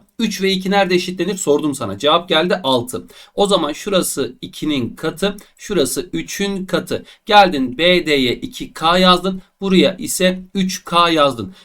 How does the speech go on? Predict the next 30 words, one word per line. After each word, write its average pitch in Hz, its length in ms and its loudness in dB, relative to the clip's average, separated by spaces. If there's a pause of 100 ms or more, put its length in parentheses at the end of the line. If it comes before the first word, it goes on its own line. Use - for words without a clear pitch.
(120)
Peki 190 480 -4
alanlar 185 680 4
ile 147 260 -2
tabanlar, 185 580 4 (180)
cevap 170 360 2
geldi, 180 480 2
orantılıydı. 180 880 2 (220)
O 160 80 -6
zaman 160 360 -2
ikiye 160 580 0 (180)
iki 185 260 -8
tane 139 500 0
A 139 180 2
geliyordu. 196 520 0 (240)
Üçe 190 520 0 (120)
üç 220 340 -2
tane 127 460 0
A 135 220 6
geliyordu. 120 560 0
O 180 80 2
zaman 170 340 0 (280)
alan 170 460 4 (160)
A 170 340 4 (140)
C 185 460 0
D 107 240 0 (100)
yani 156 380 0
üç - 200 -6
A. 92 180 -4 (160)
Geldim 160 380 0
yazdım. 120 420 -2